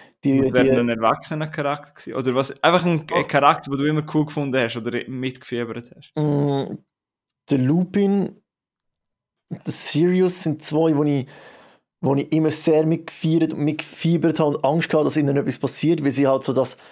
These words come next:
Speaker 1: sie sind die Rebellen. Sie stehen auf gegen etwas, es, es fuckt sie etwas ab, sie, sie bauen damit etwas, sie bauen ein, ein, ein Gegenwehr auf und, äh, sie, sie, sie, sie kämpfen für etwas. Ähm,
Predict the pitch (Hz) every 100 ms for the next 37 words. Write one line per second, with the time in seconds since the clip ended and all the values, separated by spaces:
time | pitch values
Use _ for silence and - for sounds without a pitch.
0 | - - - 170 170 135 - 139 151 131
1 | - - - 143 - 147 127 185 175 -
2 | 170 170 175 175 208 208 - _ _ _
3 | - - 135 - - 160 156 - 147 -
4 | - - 160 - - 156 135 147 - _
5 | _ _ _ _ 139 160 160 156 151 151
6 | 147 - 127 - 139 147 143 131 135 127
7 | 131 139 123 101 160 175 156 170 170 202
8 | 202 - _ _ _ _ _ - 131 131
9 | 135 127 139 127 127 127 127 - - -
10 | - - 185 160 - - 135 165 - 170
11 | 156 151 143 - - 190 - - 151 123
12 | - 120 - _ _ _ _ - 123 123
13 | 120 147